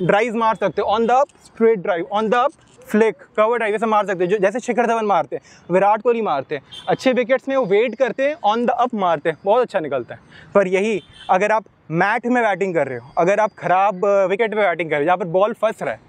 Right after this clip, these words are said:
वहाँ क्या करना है? वहाँ पर half cup में गए, ball फंस कर आया, ball को आने दिया, soft hand रखा, ball यहाँ गिरा, single।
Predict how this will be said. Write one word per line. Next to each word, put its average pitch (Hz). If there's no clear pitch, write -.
वहाँ 190
क्या 233
करना 220
है? 277
वहाँ 202
पर 247
half 190
cup 247
में 254
गए, 254
ball 185
फंस 233
कर 233
आया, 233
ball 202
को 285
आने 208
दिया, 254
soft 226
hand 247
रखा, 277
ball 202
यहाँ 208
गिरा, 233
single। 170